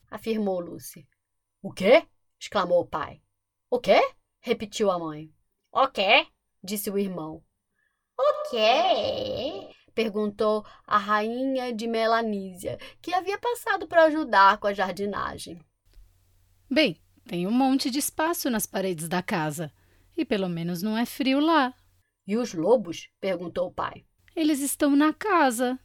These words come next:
Speaker 2: não nas paredes."
Speaker 1: A mãe de Lúcio, o pai e o irmão resmungaram e franziram as sobrancelhas.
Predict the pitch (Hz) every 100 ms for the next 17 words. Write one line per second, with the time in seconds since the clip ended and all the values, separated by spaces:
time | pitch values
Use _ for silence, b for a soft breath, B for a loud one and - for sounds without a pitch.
0 | - 247 240 226 262 453 359 - 214 196
1 | 175 151 143 143 - - - _ _ b
2 | b b 247 277 359 359 294 262 285 285
3 | 254 226 226 202 233 208 202 220 233 247
4 | 254 277 285 330 320 - - - 254 285
5 | 294 254 262 262 262 262 240 247 208 -
6 | 160 - 190 -